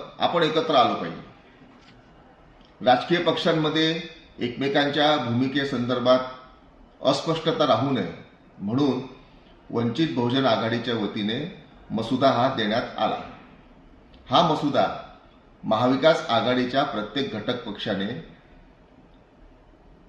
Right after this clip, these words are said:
त्यांच्या पक्षात विचारविनिमय करून करावा. त्यांच्या पक्षात याच्यावर एकमत झालं की तो ड्राफ्ट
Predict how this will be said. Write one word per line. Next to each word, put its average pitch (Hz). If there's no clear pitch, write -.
त्यांच्या 143
पक्षात 156
विचारविनिमय 127
करून 139
करावा. 101
त्यांच्या 135
पक्षात 156
याच्यावर 147
एकमत 135
झालं 123
की 143
तो 160
ड्राफ्ट -